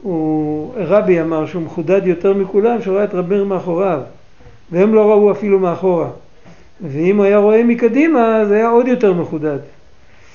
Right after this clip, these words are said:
זאת אומרת, אם אני עומד, אם יהודי יודע שהוא עומד מול השם, וכשהוא יושב ושונה, הקדוש ברוך הוא יושב ושונה כנגדו,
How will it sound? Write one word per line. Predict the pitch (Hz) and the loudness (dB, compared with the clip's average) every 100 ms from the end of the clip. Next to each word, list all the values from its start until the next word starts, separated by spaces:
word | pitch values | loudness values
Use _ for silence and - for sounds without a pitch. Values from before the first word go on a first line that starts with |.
| - - | -20 -12
זאת | 240 | -4
אומרת, | 254 247 247 285 | -2 -2 -4 -4
אם | 294 | -2
אני | 320 285 | 0 0
עומד, | 247 226 233 240 - - - - - - - - - - - - | 0 -2 -6 -10 -20 -20 -20 -20 -20 -20 -20 -20 -20 -20 -12 -4
אם | 311 | 0
יהודי | 311 247 185 | 2 0 -2
יודע | 262 226 185 233 214 | 0 0 2 0 0
שהוא | 220 | -2
עומד | 190 220 190 | 0 0 0
מול | 202 208 | 0 0
השם, | 190 - 190 160 143 - 208 | 0 0 0 0 -6 -14 -10
וכשהוא | 175 - 202 185 180 | -10 -6 -4 -2 -2
יושב | 175 240 240 214 | -2 -2 -4 -2
ושונה, | 185 202 185 220 196 | -4 -4 -2 -2 -4
הקדוש | 156 175 190 190 | -4 -4 -4 -4
ברוך | 208 | -4
הוא | 185 | -4
יושב | 170 226 190 | -4 -4 -4
ושונה | 185 175 185 | -4 -4 -4
כנגדו, | 202 175 160 147 190 | -4 -6 -6 -2 -2